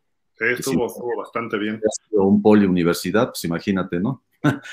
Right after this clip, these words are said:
Speaker 2: Se atiborra el estadio, ¿no? Como antaño, en los partidos de Liga Mayor,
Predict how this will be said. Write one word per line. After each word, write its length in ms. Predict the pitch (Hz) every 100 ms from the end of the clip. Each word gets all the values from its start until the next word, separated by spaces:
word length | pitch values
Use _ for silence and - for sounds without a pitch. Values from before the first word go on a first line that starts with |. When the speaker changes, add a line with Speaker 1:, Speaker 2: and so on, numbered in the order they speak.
| - _
Speaker 2:
Se 260 | - 90
atiborra 500 | 87 - 92 104 101
el 80 | 87
estadio, 400 | 80 92 90 85
¿no? 260 | 87 104 -
Como 220 | 82 82
antaño, 560 | 82 95 95 92 82 _
en 80 | 82
los 140 | 87
partidos 420 | 92 - 98 95
de 100 | 85
Liga 220 | 87 92
Mayor, 460 | 87 85 92 101 98